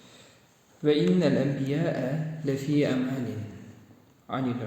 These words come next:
isyani amden ve in'izâli.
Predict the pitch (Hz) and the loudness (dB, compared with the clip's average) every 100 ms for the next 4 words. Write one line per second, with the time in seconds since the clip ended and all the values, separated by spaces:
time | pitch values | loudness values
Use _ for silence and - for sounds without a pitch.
0 | - 123 - 147 131 - 165 165 175 - | -8 -10 -8 -6 -6 -4 -2 0 -2 -4
1 | - - - 131 127 120 131 151 160 - | -8 -8 -2 0 0 0 -2 0 -2 -4
2 | - - - - - - - 123 120 113 | -8 -12 -14 -16 -20 -20 -12 -6 -6 -6
3 | 98 120 123 120 117 104 98 | -8 -6 -6 -4 -4 -6 -10